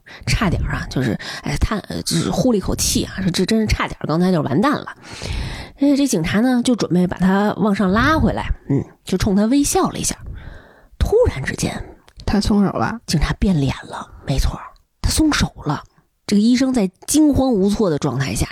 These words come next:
Speaker 1: 然后瞪着大眼睛就被他摔下去了，就听见“啊”，都不知道这个持续多长时间的声音，然后慢慢的这个女医生的声音就消失了。里面的这三个剩下的人是不知道的，因为
Speaker 2: 嗯。
Speaker 1: 警察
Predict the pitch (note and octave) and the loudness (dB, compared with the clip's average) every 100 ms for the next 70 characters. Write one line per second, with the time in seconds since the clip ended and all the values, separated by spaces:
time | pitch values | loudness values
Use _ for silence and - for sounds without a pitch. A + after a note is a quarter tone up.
0 | - D3+ - B3 G#3+ E3 - C3 - G#2+ | -2 -4 -2 -2 0 0 0 -2 -2 -4
1 | F#2+ - - C#3+ F2+ A#2 C#3 A#2+ - A#3+ | -2 -2 0 0 0 0 -2 -2 -4 -8
2 | - - - - - - - E3+ F3+ E3+ | -12 -20 -20 -20 -20 -10 -2 0 2 0
3 | - E4 F#4 F4+ F4 E4+ E4 D#4 D4+ C#4+ | 0 0 2 4 4 4 4 4 4 2
4 | C#4 C4+ C4 B3+ A#3+ B3 B3+ A3 A#3 F3+ | 2 2 2 2 2 0 0 0 2 0
5 | - - F3+ E3+ - - G3+ G#3 G3 A3+ | -2 -2 0 0 -2 -2 0 2 2 2
6 | A3+ C3+ B2+ D3 C3+ - - A#1+ - - | 2 -2 -2 0 0 -2 -4 -8 -10 -14
7 | - - - C3+ A#2 - - - D3+ C#3+ | -18 -10 -6 -2 -2 -4 -12 -2 0 2
8 | C#3+ A#2+ - G2+ C#2 - - C#3+ C#3 D3+ | 0 0 -2 -2 -4 -6 -4 -2 0 0
9 | D3 A#2 A#2+ - A#2 - - F#2 - - | 0 -2 -2 -2 -2 -2 -2 -4 -8 -20
10 | _ _ - - - - - _ - G3 | _ _ -20 -20 -20 -20 -20 _ -2 0
11 | F3 D3+ A#3 G#4 A#4 - F3 C#3+ D3 D3 | 2 2 2 2 2 2 2 2 2 0
12 | C#3 G2 - G#1+ - - A#3 B3 C#4+ F4 | 0 -2 -4 -4 -2 -2 -2 0 0 0
13 | C#3 - - G#3 A#3+ G#3+ G#3+ A3 - - | -2 -6 -6 2 4 4 4 0 -4 -4
14 | D3+ C#3+ | -2 -2